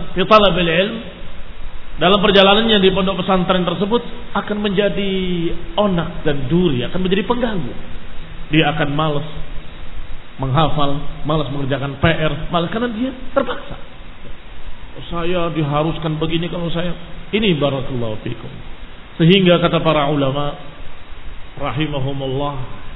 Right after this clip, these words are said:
mendidik anak itu yang pertama adalah didik adabnya. Sampai dikatakan, sampai ada yang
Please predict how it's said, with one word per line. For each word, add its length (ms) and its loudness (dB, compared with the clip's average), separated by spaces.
mendidik 560 6
anak 480 2
itu 320 4
yang 320 2
pertama 960 4
adalah 560 4
didik 320 6
adabnya. 800 4
Sampai 320 6
dikatakan, 520 4
sampai 720 6
ada 240 2
yang 400 2